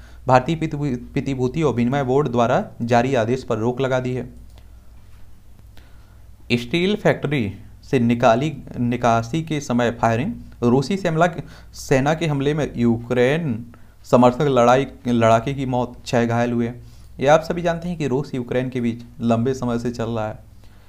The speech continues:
इसका दुनिया भर आप देखिए यही सोच रही कि जल्दी ख़त्म हो, वरना इसका प्रभाव दुनिया भर पर देखा जा रहा है।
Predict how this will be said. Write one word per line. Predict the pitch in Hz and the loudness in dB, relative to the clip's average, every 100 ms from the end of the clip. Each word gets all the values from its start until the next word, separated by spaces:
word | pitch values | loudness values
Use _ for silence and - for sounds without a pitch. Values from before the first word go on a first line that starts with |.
| - - | -18 -8
इसका | 117 120 127 117 117 | -6 2 4 6 2
दुनिया | 113 117 131 | 0 0 0
भर | 120 117 | 0 2
आप | 110 | 0
देखिए | 113 117 120 110 | -2 -2 -2 0
यही | 120 120 117 - - - - - - - - - - - | 0 0 -2 -8 -16 -20 -20 -20 -20 -20 -20 -20 -16 0
सोच | 143 139 | 0 2
रही | 139 143 | 0 0
कि | 131 | 2
जल्दी | 123 135 156 | 4 4 2
ख़त्म | 143 139 | 2 2
हो, | 139 135 | 2 6
वरना | 123 131 | 6 6
इसका | 131 135 | 2 0
प्रभाव | 131 117 127 117 | -2 0 2 2
दुनिया | 113 113 131 | 0 -2 -2
भर | 143 | -2
पर | 131 | -4
देखा | 123 123 131 | -2 -2 -2
जा | 123 | -4
रहा | 120 | -6
है। | 107 | -6